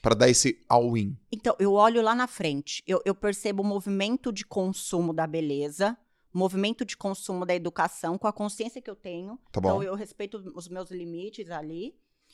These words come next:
Speaker 2: E eu vejo pra onde o mercado tá caminhando. E eu falo, "Meu, tem que fazer isso. Hoje não vende mais isso. Tá vendendo aquilo." Porque eu me coloco como consumidora. Eu, eu, eu, eu, que,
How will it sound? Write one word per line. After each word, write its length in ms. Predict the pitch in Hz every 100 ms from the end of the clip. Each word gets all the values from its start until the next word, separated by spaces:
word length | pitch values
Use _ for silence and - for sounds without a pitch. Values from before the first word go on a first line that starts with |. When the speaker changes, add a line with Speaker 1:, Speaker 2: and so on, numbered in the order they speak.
| -
Speaker 2:
E 120 | 185
eu 140 | 196 202
vejo 320 | 190 214 220
pra 180 | 226 208
onde 180 | 269 277
o 40 |
mercado 440 | 262 254 247 226
tá 140 | 226 226
caminhando. 720 | - 220 214 170 147 147 147 _ _ -
E 40 |
eu 80 | 202
falo, 180 | 214 214
"Meu, 160 | 214
tem 160 | 190 196
que 60 |
fazer 240 | - 220 254
isso. 440 | 196 202 196 -
Hoje 160 | 185 208
não 120 | 233
vende 260 | 226 233 190
mais 260 | 185 165
isso. 300 | 160 156 -
Tá 80 | 196
vendendo 380 | 190 202 202 226
aquilo." 440 | - - 196 185
Porque 240 | 170 220 240
eu 40 |
me 80 | 240
coloco 260 | 226 220
como 220 | - 233 226
consumidora. 720 | 233 - 240 247 175 143 151 _ _ _ _ _ _ _ _ _ _
Eu, 100 | 208 -
eu, 200 | 247 -
eu, 200 | 247 254 - -
eu, 160 | 247 254
que, 120 | -